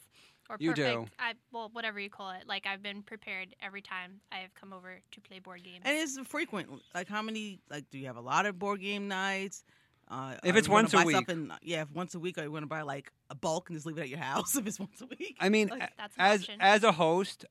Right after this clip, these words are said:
Speaker 2: I kind of, I, I feel that I provide the games, I provide the space, I provide the electricity, I generally provide the paper.
Speaker 3: <laughs> Oh,
Speaker 2: Well,
Speaker 3: the,
Speaker 2: yes.
Speaker 3: are we gonna play
Speaker 1: We
Speaker 3: games
Speaker 1: did
Speaker 3: in the
Speaker 1: lose
Speaker 3: dark?
Speaker 1: power once.
Speaker 2: Yes.
Speaker 1: We did lose
Speaker 2: Actually,
Speaker 1: power
Speaker 2: you know
Speaker 1: once
Speaker 2: what?
Speaker 1: while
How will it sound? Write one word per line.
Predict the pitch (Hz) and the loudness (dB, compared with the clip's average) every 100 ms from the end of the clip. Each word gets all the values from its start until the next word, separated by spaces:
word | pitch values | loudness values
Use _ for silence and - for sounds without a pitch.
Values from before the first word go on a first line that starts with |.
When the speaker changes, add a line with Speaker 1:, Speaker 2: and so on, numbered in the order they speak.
| - | 0
Speaker 2:
I | 160 | 2
kind | 165 - 156 160 | 2 0 0 2
of, | 160 143 _ _ _ _ | 0 -4 _ _ _ _
I, | 147 151 - | 0 0 -2
I | 135 143 | -2 -2
feel | - 156 | 2 2
that | 143 139 | 2 0
I | 135 | -2
provide | 143 147 160 160 | -2 0 2 2
the | 151 | -2
games, | 127 120 120 120 - _ - | -2 -2 -2 -4 -6 _ -6
I | 123 | -4
provide | 131 131 131 127 | -4 0 0 0
the | 127 | -4
space, | - 117 113 113 - | -6 -6 -4 -8 -6
I | 120 | -6
provide | 127 120 117 117 | -6 -2 0 0
the | 123 | -4
electricity, | 120 123 - 104 107 104 104 _ | -4 -6 -8 -8 -6 -6 -8 _
I | 117 113 117 | -8 -8 -8
generally | 127 117 127 | -6 -4 -4
provide | 123 123 123 | -6 -4 -4
the | 123 | -2
paper. | 185 180 - | -2 -2 0
Speaker 3:
<laughs> | |
Oh, | - | 2
Speaker 2:
Well, | 143 156 | 2 0
Speaker 3:
the, | 151 | -2
Speaker 2:
yes. | 131 123 | 0 0
Speaker 3:
are | 156 | -2
we | 175 | -2
gonna | 175 | -4
play | 180 175 | -4 -2
Speaker 1:
We | |
Speaker 3:
games | 339 370 | 0 2
Speaker 1:
did | |
Speaker 3:
in | 403 | 2
the | |
Speaker 1:
lose | 320 | 4
Speaker 3:
dark? | 277 330 | 6 8
Speaker 1:
power | 262 269 254 | 8 6 0
once. | 196 196 190 214 | -4 -4 -4 6
Speaker 2:
Yes. | 180 160 285 | 8 8 4
Speaker 1:
We | |
did | 359 | 0
lose | 330 294 | 0 6
Speaker 2:
Actually, | 202 247 285 285 202 | 10 12 10 8 8
Speaker 1:
power | 185 | 8
Speaker 2:
you | |
know | 202 | 8
Speaker 1:
once | 196 208 | 8 8
Speaker 2:
what? | 220 - | 6 0
Speaker 1:
while | 233 | 0